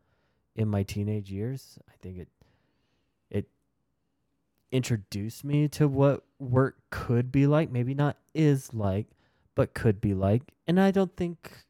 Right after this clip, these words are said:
I had jobs that my other friends had, and they didn't have jobs I had. So it could have been any type of experience there.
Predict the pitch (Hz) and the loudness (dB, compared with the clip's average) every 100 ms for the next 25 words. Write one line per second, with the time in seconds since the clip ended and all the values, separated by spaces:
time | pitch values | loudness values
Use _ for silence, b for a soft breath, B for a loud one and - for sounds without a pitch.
0 | _ _ _ _ _ _ _ 120 117 127 | _ _ _ _ _ _ _ 0 2 4
1 | 120 104 98 113 123 - 113 - 113 120 | 2 2 2 2 0 -2 -2 0 0 2
2 | 120 117 127 127 120 120 143 123 95 107 | 2 0 0 0 2 2 2 0 -4 -6
3 | 104 117 110 104 110 107 127 131 98 110 | -8 -4 -4 0 0 0 0 0 0 -2
4 | - 127 - 160 143 147 131 127 123 110 | -2 -2 -2 -6 0 2 4 4 2 0
5 | 123 117 101 90 - 107 107 95 - 92 | -2 -2 -4 -8 -14 -12 -10 -12 -14 -14